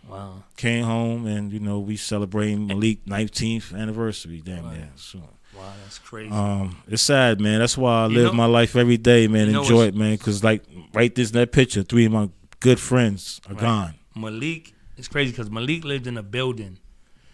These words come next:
Speaker 1: like, in, in the Bronx. Like, his whole building, like, went D one. I think, like, seven dudes out of that building
Speaker 2: That's
Speaker 1: went
Speaker 2: crazy.
Speaker 1: D one. They used to play up in, um, in Echo,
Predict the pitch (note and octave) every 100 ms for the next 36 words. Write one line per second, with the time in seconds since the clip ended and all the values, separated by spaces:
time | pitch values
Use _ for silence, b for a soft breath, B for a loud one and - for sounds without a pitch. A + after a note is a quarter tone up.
0 | _ _ _ _ A#2+ A2+ A#2 - A#2 B2
1 | C3+ A#2+ F#2+ C3 B2+ G#2+ A2 G#2 - -
2 | E3 D#3+ - - E3 F#3 F3 A#2+ C#3 E3
3 | B2+ A#2+ A#2+ A#2 B2+ A#2+ A2+ B2 A#2+ A2
4 | G#2+ A#2 - C#3+ B2+ A2 - - E3+ D#3
5 | D3+ D3+ C#3+ C3+ C3+ B2+ C#3 B2+ B2 A#2
6 | A#2+ A#2+ A#2+ A2 B B C#3 D3 E3 C3
7 | D#3 C#3 C3+ C3+ A#2+ A#2+ A2+ B2 A#2 D3+
8 | D#3+ A2 E2+